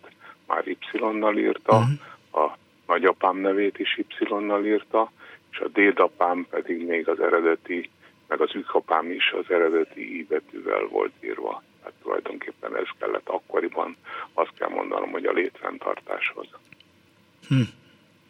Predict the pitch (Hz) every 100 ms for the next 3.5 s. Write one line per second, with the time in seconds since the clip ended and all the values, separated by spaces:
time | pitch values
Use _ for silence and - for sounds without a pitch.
0 | _ - - - - - 131 123 143 135
1 | 135 123 113 101 104 110 - - _ _
2 | - _ _ _ _ - 98 - - -
3 | - 104 98 101